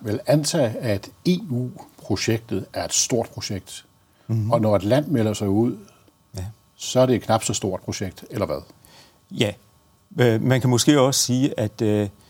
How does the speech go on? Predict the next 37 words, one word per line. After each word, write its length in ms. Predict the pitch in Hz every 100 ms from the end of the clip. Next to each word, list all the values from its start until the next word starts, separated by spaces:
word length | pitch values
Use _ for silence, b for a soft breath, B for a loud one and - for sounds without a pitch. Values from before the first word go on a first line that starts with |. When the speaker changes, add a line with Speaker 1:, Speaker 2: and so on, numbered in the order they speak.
| b b b b _ _ _ _ _ _ _
Speaker 2:
I, 180 | 185 147
man 160 | 127 131
kan 120 | 151
ikke 120 | 175
sige, 220 | - - 143
at 60 |
I, 220 | 127 131 -
England 400 | 123 139 123 -
vil 220 | 120 113
melde 160 | 120 117
sig 140 | 135
ind 120 | 131
under 140 | 123 120
falske 360 | 117 113 -
forudsætninger. 600 | - 107 - 107 104 104
Man 100 | 104
kan 60 | 98
heller 80 | 143
ikke 100 | -
sige, 160 | 123
at 60 | 120
Danmark 280 | 107 117 110
gjorde 280 | 104 101 113
det, 80 |
men 80 | 107
vi 120 | 107
meldte 240 | 123 127 123
os 100 | 117
ind 140 | 151
under 160 | 139 127
nogle 140 | 117
forudsætninger, 600 | - 113 101 127 123 110
der 80 | 107
sagde, 240 | - 107
at 140 | 104 -
det 120 | 131
her, 180 | 117